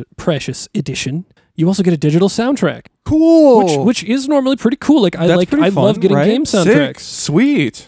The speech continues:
Speaker 3: All
Speaker 1: How-,
Speaker 3: right.
Speaker 1: however, on the P S five, you can only
Speaker 2: However.
Speaker 1: access it through an app on the PlayStation. Like, you can't even download it. That's pretty lame. Who's gonna
Speaker 2: Yeah.
Speaker 1: listen
Speaker 3: Wait,
Speaker 1: to
Speaker 3: what?
Speaker 1: it like that? I don't boot up my PlayStation to listen to music.
Speaker 2: Yeah.
Speaker 3: It's only through a specific PlayStation app?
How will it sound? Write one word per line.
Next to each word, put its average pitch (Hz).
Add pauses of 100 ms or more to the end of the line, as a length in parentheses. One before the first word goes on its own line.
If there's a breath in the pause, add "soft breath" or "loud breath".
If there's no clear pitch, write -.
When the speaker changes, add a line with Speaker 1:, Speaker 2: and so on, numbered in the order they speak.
(120)
Speaker 3:
All 160
Speaker 1:
How-, 220
Speaker 3:
right. 214 (120)
Speaker 1:
however, 262
on 165
the 160
P 254
S 233
five, 247
you 190
can 202
only 220
Speaker 2:
However. 170
Speaker 1:
access 214
it 180
through 214
an 208
app 180
on 175
the 175
PlayStation. 156
Like, 170
you 196
can't 226
even 220
download 214
it. - (200)
That's 247
pretty 302
lame. 294
Who's 240
gonna -
Speaker 2:
Yeah. 135
Speaker 1:
listen -
Speaker 3:
Wait, -
Speaker 1:
to 294
Speaker 3:
what? 208
Speaker 1:
it -
like 156
that? 127
I 165
don't 269
boot 185
up 160
my 151
PlayStation 147
to 139
listen 147
to 127
music. 151 (100)
Speaker 2:
Yeah. 139
Speaker 3:
It's 135
only 147
through 143
a 131
specific 139
PlayStation 156
app? 214